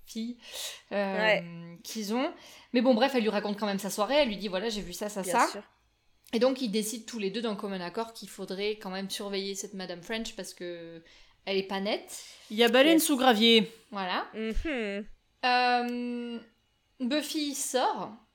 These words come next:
Speaker 3: Bah, du coup, elle est en retard pour son cours de bio.
Speaker 1: Elle est en... elle est en retard.
Speaker 2: Voilà.
Speaker 1: En retard.
Speaker 2: Et elle tombe,
Speaker 1: Ouais.
Speaker 2: elle tombe sur Flutty. Et
Speaker 1: Ouais.
Speaker 2: là, Flutty, il a mis en place une cellule de crise. Alors voilà.
Speaker 3: Incroyable.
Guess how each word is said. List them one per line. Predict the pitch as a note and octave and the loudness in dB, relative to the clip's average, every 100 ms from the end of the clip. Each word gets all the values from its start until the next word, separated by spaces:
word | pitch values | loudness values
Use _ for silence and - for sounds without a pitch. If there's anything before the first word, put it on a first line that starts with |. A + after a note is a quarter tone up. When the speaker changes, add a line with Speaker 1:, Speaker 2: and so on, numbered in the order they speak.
| _ | _
Speaker 3:
Bah, | F3+ | -6
du | F3 | -6
coup, | F3 C4+ | 2 4
elle | F#3+ | 4
est | |
en | |
retard | E3 A#3 | 4 2
pour | A3+ - | 2 0
son | F#3 | 0
cours | F3+ | 2
de | A3 | 4
bio. | B3 A#3+ - _ _ _ | 4 2 -2 _ _ _
Speaker 1:
Elle | G#3+ F#3 | -10 -8
est | |
en... | F3+ - _ | -10 -14 _
elle | G3 F#3 | -12 -10
est | |
en | F3+ | -8
retard. | F#3 | -2
Speaker 2:
Voilà. | F#3+ F#3+ F#3 A3+ E4+ _ - - | 4 6 8 6 4 _ -20 -16
Speaker 1:
En | |
retard. | G3 - G#3+ C#4 | -12 0 6 10
Speaker 2:
Et | |
elle | B3+ A#3+ A3+ | 12 12 10
tombe, | C#4 D4+ E4+ A#3+ - | 4 4 4 2 0
Speaker 1:
Ouais. | F3 G3+ - _ _ | -8 -10 -14 _ _
Speaker 2:
elle | - A3 G#3 | 4 4 6
tombe | E4+ F#4+ | -2 -2
sur | - C4 | -4 -4
Flutty. | - A#3 A#3 - D4+ - _ _ _ _ _ - _ | -4 -8 -8 -6 -8 -8 _ _ _ _ _ -20 _
Et | G#3+ | 4
Speaker 1:
Ouais. | A#3 | 8
Speaker 2:
là, | B3+ E4+ D5 - _ _ _ | 12 12 10 4 _ _ _
Flutty, | - - C4+ B3 - D#4 C#5 - _ - | -20 -8 -6 -6 -4 -4 -4 -8 _ -2
il | B3+ | 8
a | A#3 | 10
mis | B3 E4 F4+ | 10 6 2
en | B3 | 4
place | D4+ G4+ - | 6 6 4
une | B3+ | -8
cellule | A#3 C4+ B3 E4 D#4+ | -2 2 4 4 2
de | E4 | 0
crise. | - F4+ D4+ G3 | -2 -2 -2 -2
Alors | - E3 E3+ | -2 -2 -4
voilà. | A#3+ D4+ C4 | 0 2 2
Speaker 3:
Incroyable. | - F#3 E3 | 4 4 4